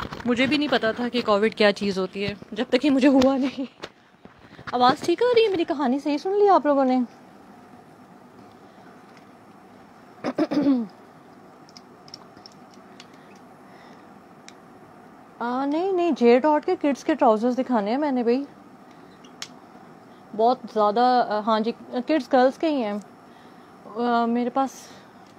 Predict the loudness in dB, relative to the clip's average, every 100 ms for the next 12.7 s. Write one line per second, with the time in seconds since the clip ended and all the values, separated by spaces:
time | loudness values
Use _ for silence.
0 | -18 -4 0 2 2 -2 -2 -4 -4 -2
1 | -2 -2 -4 -4 -8 -8 -8 -8 -10 -10
2 | -10 -8 -8 -8 -10 -10 -10 -12 -14 -18
3 | -20 -20 -20 -20 -20 -20 -20 -20 -20 -20
4 | -20 -20 -20 -20 -20 -20 -20 -20 -20 -20
5 | -20 -20 -20 -20 -20 -20 -20 -20 -20 -20
6 | -20 -20 -20 -20 -20 -20 -20 -20 -20 -20
7 | -20 -12 -8 -6 -6 -10 -12 -10 -10 -8
8 | -6 -6 -8 -20 -20 -20 -20 -20 -20 -20
9 | -12 0 4 4 2 -2 0 0 -2 -4
10 | -2 -2 -2 -2 0 0 -2 0 0 0
11 | 0 -2 0 2 2 2 2 2 0 2
12 | 4 4 4 0 0 -2 -2